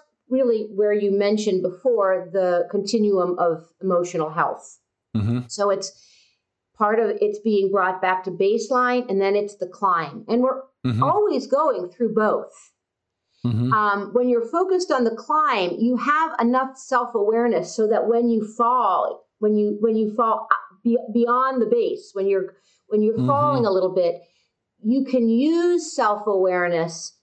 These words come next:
Speaker 1: to get you back to baseline so you're performing. And usually there is that slip, and it's not really a slip, it's, it's the opportunity to learn something new about yourself so that it'll take you next to the next level. So it's always,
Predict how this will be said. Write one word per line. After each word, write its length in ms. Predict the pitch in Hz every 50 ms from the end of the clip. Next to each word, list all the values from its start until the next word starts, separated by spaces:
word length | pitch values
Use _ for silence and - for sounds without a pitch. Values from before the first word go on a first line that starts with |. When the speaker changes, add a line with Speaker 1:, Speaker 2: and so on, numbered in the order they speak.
| _ -
Speaker 1:
to 100 | - -
get 260 | 214 214 226 214 214
you 420 | 208 208 208 202 196 196 190 190 - _ _ _ _ _ _ _ _ -
back 320 | 208 202 202 196 196 -
to 80 | - -
baseline 640 | - 196 190 190 185 190 - 185 175 165 165 165
so 120 | 165 - 190
you're 400 | 180 175 175 175 170 170 170 _ _ _ -
performing. 400 | 202 185 - 214 190 180 165 180
And 200 | 202 202 208 - - _ _ _
usually 800 | - 233 254 294 330 359 381 370 392 370 294 262 240 226 220 220 208
there 240 | 208 220 226 226 233
is 520 | 233 226 226 226 220 220 214 208 208 208
that 240 | - 214 202 202 -
slip, 580 | - - - - - 302 320 339 254 190 - - -
and 100 | 226 233
it's 160 | 240 233 -
not 160 | 370 415 415
really 200 | 440 427 381 302
a 60 | 254 226
slip, 360 | 226 - - 330 392 415 427
it's, 280 | 494 415 - - - - _ _ _ _ - - - _ _ _ _ _ -
it's 200 | 262 277 269 -
the 160 | - 277 277 -
opportunity 680 | - 254 311 302 302 302 - - 320 330 349 349 320 330
to 120 | 302 285 269
learn 240 | 262 262 269 269 254
something 540 | 262 - 254 247 247 226 233 226 220 214
new 220 | 220 240 285 320 349
about 340 | 294 233 233 196 190 185 185
yourself 480 | 185 185 185 - 208 190 185 190 - -
so 120 | - 226
that 180 | 226 220 208 220
it'll 180 | 208 214 208 208
take 260 | - 233 226 226 220
you 260 | 220 214 208 208 208 -
next 400 | 202 202 202 202 202 196 - -
to 80 | - 185
the 80 | 180
next 180 | 180 180 175 -
level. 120 | 196 175 175
So 120 | - 285
it's 140 | 262 262 -
always, 360 | - 302 349 370 415 415 392